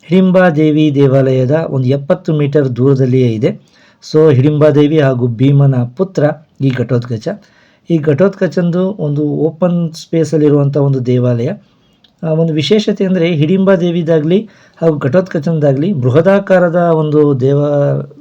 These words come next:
ಅಂದ್ರೇನು, ಪ್ರತಿಮೆಗಳಿಲ್ಲ, ಪುಟ್ಟ ಪುಟ್ಟ ಪ್ರತಿಮೆಗಳನ್ನ ಇಲ್ಲಿ ಇಟ್ಟಿದ್ದಾರೆ. ಅಲ್ಲೇ ಇಲ್ಲಿ ಜನಗಳು ಪೂಜೆಯನ್ನ ಮಾಡ್ಕೊಂಡು ಹೋಗ್ತಾ ಇದ್ದಾರೆ. ಇದು ನಾವು ನೋಡ್ತಾ ಇರೋಂಥದ್ದು ಅಕ್ಟೋಬರ್ ಸೀಸನಲ್ಲಿ ಯಾವ ರೀತಿ ಹಿಡಿಂಬ ದೇವಾಲಯ ಸುತ್ತಮುತ್ತ ಯಾವ ರೀತಿ ಇದೆ ಅಂತ.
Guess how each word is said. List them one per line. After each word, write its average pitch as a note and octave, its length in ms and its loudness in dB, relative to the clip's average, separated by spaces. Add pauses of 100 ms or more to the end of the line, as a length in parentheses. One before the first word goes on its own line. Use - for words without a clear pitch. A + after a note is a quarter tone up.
ಅಂದ್ರೇನು, C3 760 -6 (440)
ಪ್ರತಿಮೆಗಳಿಲ್ಲ, D#3+ 800 2 (500)
ಪುಟ್ಟ G#3 180 -2
ಪುಟ್ಟ G3 260 -4
ಪ್ರತಿಮೆಗಳನ್ನ D3+ 600 -2
ಇಲ್ಲಿ D3 240 0
ಇಟ್ಟಿದ್ದಾರೆ. D3+ 500 -2
ಅಲ್ಲೇ E3+ 440 -2
ಇಲ್ಲಿ D3+ 160 -4
ಜನಗಳು C3+ 380 -2
ಪೂಜೆಯನ್ನ B2+ 420 -2
ಮಾಡ್ಕೊಂಡು E3 400 -4
ಹೋಗ್ತಾ C#3+ 280 -6
ಇದ್ದಾರೆ. - 340 -14 (1500)
ಇದು E3 220 0
ನಾವು E3 260 4
ನೋಡ್ತಾ D3+ 320 0
ಇರೋಂಥದ್ದು D3+ 340 0
ಅಕ್ಟೋಬರ್ F3 580 -2
ಸೀಸನಲ್ಲಿ D3+ 720 -2
ಯಾವ C3+ 220 2
ರೀತಿ C#3+ 440 0
ಹಿಡಿಂಬ C#3+ 360 0
ದೇವಾಲಯ C3 500 -2
ಸುತ್ತಮುತ್ತ B2 520 -4
ಯಾವ A#2+ 280 -2
ರೀತಿ A#2+ 280 -4
ಇದೆ A#2+ 220 0
ಅಂತ. G#2+ 180 -6